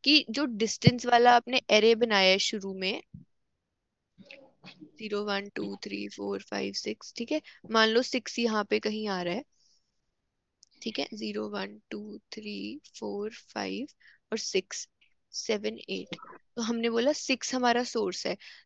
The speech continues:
तो हम क्या कह रहे हैं कि भाई पहले तो सारे डिस्टेंस वाले और विजिटेड वाले में, विजिटेड में सारी जगह फॉल्स डाल लो,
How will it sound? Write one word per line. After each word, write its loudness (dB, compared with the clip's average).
तो 8
हम 2
क्या 4
कह 4
रहे 4
हैं 0
कि 0
भाई 4
पहले 6
तो 0
सारे 6
डिस्टेंस -4
वाले 8
और 4
विजिटेड 2
वाले 6
में, -2
विजिटेड 0
में -4
सारी 2
जगह 0
फॉल्स 2
डाल 6
लो, 2